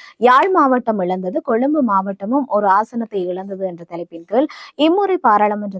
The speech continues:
தேர்தலில் யாழ் மாவட்டம் ஒரு ஆசனத்தை இழப்பதுடன் கம்பா மாவட்டத்தில் ஒரு ஆசனம் அதிகரித்துள்ளது. நவம்பர் பதினான்காம் தேதி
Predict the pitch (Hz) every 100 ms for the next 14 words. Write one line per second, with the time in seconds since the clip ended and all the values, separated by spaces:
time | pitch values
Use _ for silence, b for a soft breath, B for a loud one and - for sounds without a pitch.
0 | 185 175 180 247 294 196 202 202 185 180
1 | - 262 311 B B B 254 320 240 240
2 | 233 220 214 202 180 180 175 175 226 277
3 | 196 202 240 233 208 196 185 185 214 190
4 | 180 190 - 202 208 277 226 190 240 208
5 | 170 160 170 262 269 202 247 247 226 202
6 | 226 320 269 214 185 180 170 247